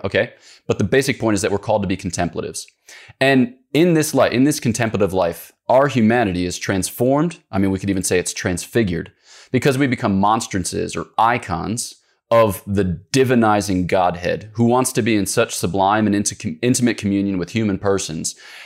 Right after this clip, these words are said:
as to make us like him in a way that really does defy comprehension, right? The scriptural language that we often hear trotted out is, is, it's terrible, right? It's so,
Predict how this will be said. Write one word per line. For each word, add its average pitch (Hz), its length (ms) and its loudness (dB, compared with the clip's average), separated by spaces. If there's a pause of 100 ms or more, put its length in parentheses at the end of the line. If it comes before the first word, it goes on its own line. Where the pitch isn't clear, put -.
(120)
as 120 240 0
to 120 140 2
make 113 300 2
us 113 220 0
like 101 260 0
him 90 380 -2
in 110 100 0
a 113 40 2
way 139 180 2
that 185 120 0
really 117 280 0
does 98 280 2
defy 92 320 -2
comprehension, 82 800 -6 (300)
right? 113 220 2
The 110 80 0
scriptural 131 460 2
language 113 500 0
that 98 200 -2 (220)
we 92 160 2
often 90 280 2
hear 92 220 0
trotted 87 380 0
out 101 200 2
is, 90 240 -4
is, 95 240 -6 (140)
it's 101 160 -2
terrible, 82 500 0
right? 87 200 0
It's 92 120 -4
so, 117 800 2